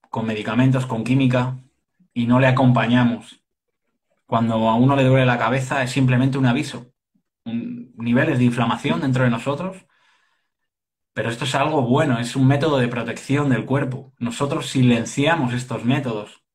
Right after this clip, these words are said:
le, le impedimos al cuerpo que trabaje a nuestro favor y se lo ponemos muy complicado. Y aún así el cuerpo es tan resistente que podemos aguantar años y décadas.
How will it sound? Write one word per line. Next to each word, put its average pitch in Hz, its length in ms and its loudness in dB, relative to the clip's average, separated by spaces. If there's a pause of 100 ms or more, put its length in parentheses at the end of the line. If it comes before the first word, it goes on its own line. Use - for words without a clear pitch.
(140)
le, 117 400 -4
le 113 380 -6 (100)
impedimos 131 540 2
al 135 200 2
cuerpo 143 320 0
que 123 100 0
trabaje 120 640 -2
a 117 80 -4
nuestro 117 300 -8
favor 127 500 -2 (1300)
y 123 60 -14
se 123 120 -8
lo 110 100 -2
ponemos 135 420 2
muy 135 300 4
complicado. 113 760 -2 (140)
Y 123 100 0
aún 123 180 4
así 147 300 0
el 123 140 0
cuerpo 160 320 -2
es - 100 -10
tan 127 200 2
resistente 120 800 -4 (300)
que - 120 -12
podemos 127 300 -2
aguantar 127 600 -2
años 151 560 -4 (640)
y 113 140 -10
décadas. 110 580 -4